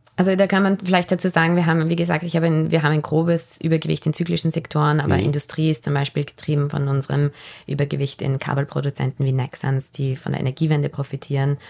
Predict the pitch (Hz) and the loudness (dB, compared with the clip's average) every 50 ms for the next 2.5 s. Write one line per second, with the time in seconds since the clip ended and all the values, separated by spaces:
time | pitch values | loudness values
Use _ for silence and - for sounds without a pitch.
0 | - - - - - 123 123 123 - 147 - - - - - - 147 - 143 - | -20 -20 -18 -12 -8 -6 -4 -2 -2 -4 -4 -4 -6 -6 -4 -4 -4 -4 -4 -6
1 | - 139 - - 131 139 143 135 131 135 - - 143 135 143 - - - - - | -6 -8 -6 -4 -4 -2 -2 -2 -4 -4 -4 -4 -4 -4 -4 -6 -10 -10 -6 -4
2 | 147 143 147 143 143 143 143 - - | -4 -2 -2 -2 -2 -2 -4 -6 -12